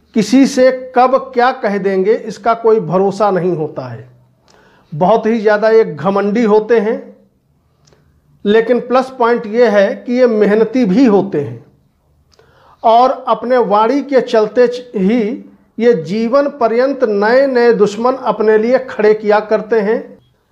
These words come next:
पेट के साफ होते हैं। बात करेंगे अगर वर्ष दो हज़ार तेईस की, तो वर्ष दो हज़ार तेईस में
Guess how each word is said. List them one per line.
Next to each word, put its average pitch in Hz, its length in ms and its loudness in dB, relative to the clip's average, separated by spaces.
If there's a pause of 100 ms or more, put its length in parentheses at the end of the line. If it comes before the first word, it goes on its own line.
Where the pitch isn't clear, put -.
(380)
पेट 277 340 2
के 269 120 0
साफ 208 340 0
होते 170 320 -8
हैं। 127 340 -18 (1080)
बात 190 340 2
करेंगे 226 360 2
अगर 208 300 -2
वर्ष 208 320 -2
दो 196 180 2
हज़ार 190 400 0
तेईस 220 280 0
की, 226 200 -6
तो 233 140 2
वर्ष 208 280 -2
दो 185 200 -4
हज़ार 185 260 0
तेईस 202 400 -4
में 220 420 0